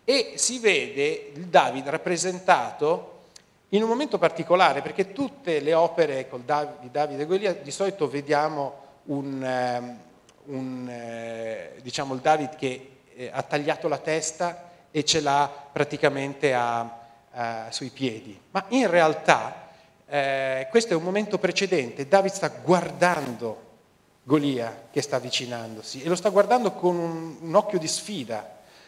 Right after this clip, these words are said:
e non ha paura, è pronto. Un dettaglio, voi sapete che quella che vedete qua è la fionda che passa qua dietro e in mano, eh, in mano non ha la pietra, si dice, no? Si vede una pietra, in realtà è,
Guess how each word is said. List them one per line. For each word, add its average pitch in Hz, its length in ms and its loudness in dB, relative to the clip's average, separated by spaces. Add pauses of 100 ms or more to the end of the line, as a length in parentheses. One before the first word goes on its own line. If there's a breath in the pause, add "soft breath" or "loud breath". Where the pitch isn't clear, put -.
(280 loud breath)
e 208 100 8
non 208 140 6
ha 247 80 4
paura, 165 600 6 (440)
è 175 100 0
pronto. 151 680 0 (440 loud breath)
Un 139 120 -6
dettaglio, 165 500 2
voi 139 100 -2
sapete 143 320 -4
che 135 220 -12
quella 180 220 2
che 165 80 -4
vedete 147 260 -2
qua 139 140 2
è - 20 -4
la 151 100 2
fionda 143 520 0
che 143 120 -4
passa - 440 2
qua 185 100 0
dietro 147 480 -4
e 175 140 0
in 175 100 -2
mano, 156 720 -2 (340 loud breath)
eh, 143 220 0
in 196 140 -2
mano 156 340 0
non 139 180 -4
ha 156 360 0 (340)
la 127 160 2
pietra, 139 840 2
si - 120 -8
dice, 135 280 -4
no? 127 100 -4
Si 135 100 -8
vede 131 120 -4
una 139 100 -4
pietra, 135 180 -2
in 139 60 -4
realtà 156 280 4
è, 160 120 -2